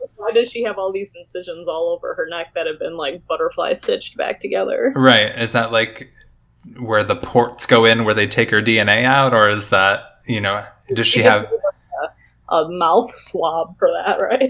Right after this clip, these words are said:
Speaker 1: <laughs>
Speaker 2: Right. Or does she have, like, is she have a chip injected so they're actually tracking her and Art? I don't know.
Speaker 1: Maybe.
Speaker 2: T B D.
Speaker 1: Like, I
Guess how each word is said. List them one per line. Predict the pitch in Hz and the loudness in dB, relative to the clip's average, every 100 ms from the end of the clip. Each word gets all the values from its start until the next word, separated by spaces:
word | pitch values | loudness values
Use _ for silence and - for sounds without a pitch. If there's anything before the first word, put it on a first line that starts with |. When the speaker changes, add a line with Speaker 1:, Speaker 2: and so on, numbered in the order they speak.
| - | 4
Speaker 1:
<laughs> | |
Speaker 2:
Right. | 151 165 127 123 131 - | 8 10 10 10 6 6
Or | 139 | 6
does | 143 | 6
she | 135 143 | 4 4
have, | 131 127 - | 4 2 2
like, | 113 113 - 127 | 2 2 -2 -4
is | 113 | -4
she | - | -2
have | 110 | -2
a | 101 | -4
chip | - - 110 - | -6 -8 -6 -6
injected | 135 135 139 139 160 160 143 | -6 -4 -6 -8 -10 -10 -10
so | - 117 | -4 -2
they're | 101 | 2
actually | 101 - 107 | 0 0 -4
tracking | 98 - 101 104 143 143 156 | -4 0 2 0 -6 -8 -10
her | - 143 147 | -6 -4 -2
and | |
Art? | 147 151 170 - | -4 -6 -8 -8
I | 117 | -6
don't | 107 | -6
know. | 117 143 311 _ - - - - - | -8 -14 -18 _ -20 -20 -18 -18 -14
Speaker 1:
Maybe. | 233 - - 214 - _ _ _ _ _ _ _ - - _ | -12 -12 -12 -14 -16 _ _ _ _ _ _ _ -20 -20 _
Speaker 2:
T | - 147 | 0 2
B | |
D. | 185 | 2
Speaker 1:
Like, | 175 | 0
I | 107 143 | -4 -10